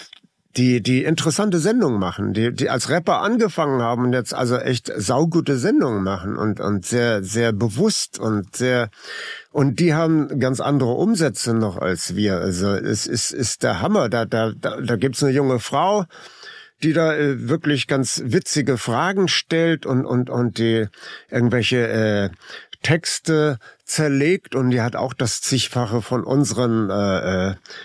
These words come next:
hier Klickzahlen. Also, äh, es, es tut sich unglaublich was und ich sag mal, die Leute, die vielleicht hier, äh, wirklich das, das, äh, Deutschland zum Rocken bringen, die, die kennen wir vielleicht noch gar nicht. Aber es ist ein sehr spannender Augenblick. Also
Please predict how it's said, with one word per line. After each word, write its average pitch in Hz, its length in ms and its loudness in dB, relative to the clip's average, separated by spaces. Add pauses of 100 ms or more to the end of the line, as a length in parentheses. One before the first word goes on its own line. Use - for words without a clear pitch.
hier 107 280 0
Klickzahlen. 101 800 -2
Also, 113 220 0
äh, 123 420 0
es, 139 220 -4
es - 420 -4
tut 302 300 2
sich - 360 0
unglaublich 160 680 0
was 160 200 0
und 135 120 -2
ich 127 160 -2
sag 139 180 0
mal, 131 180 0
die 120 140 0
Leute, 139 520 2 (640)
die 135 100 4
vielleicht 123 560 0
hier, 120 420 2
äh, 110 360 2 (640)
wirklich 147 760 0
das, 123 300 -2
das, 120 340 -2
äh, 110 500 2
Deutschland 127 800 -2
zum 120 160 2
Rocken 139 400 2
bringen, 151 420 2
die, 131 240 0
die 123 160 -2
kennen 202 280 2
wir 131 100 2
vielleicht 85 340 -4
noch 92 200 -4
gar 87 240 0
nicht. 87 220 -2
Aber 123 160 2
es 135 120 -2
ist 185 140 0
ein - 20 -6
sehr 208 140 2
spannender 123 500 0
Augenblick. 87 560 -2
Also 98 400 0